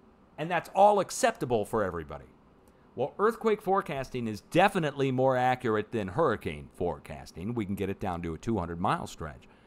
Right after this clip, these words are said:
and within a week. And it's less accurate than your daily weather. But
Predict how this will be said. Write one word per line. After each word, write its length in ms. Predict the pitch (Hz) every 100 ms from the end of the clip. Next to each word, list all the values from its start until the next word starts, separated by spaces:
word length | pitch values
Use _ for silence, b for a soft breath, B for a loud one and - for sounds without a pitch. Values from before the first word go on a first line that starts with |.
| b b 78
and 120 | 78
within 220 | 80 85
a 60 | 92
week. 340 | 202 226 - - - - - - - - - - - _ _ _ _ _ _ - _ -
And 420 | 131 120 113 101 - -
it's 300 | 120 - - 123
less 260 | 156 -
accurate 460 | 135 113 113 101 -
than 140 | 104
your 100 | 92
daily 460 | 82 85 85 82 76 -
weather. 420 | 92 82 80 78 - _ _ _ - - _ -
But 220 | 185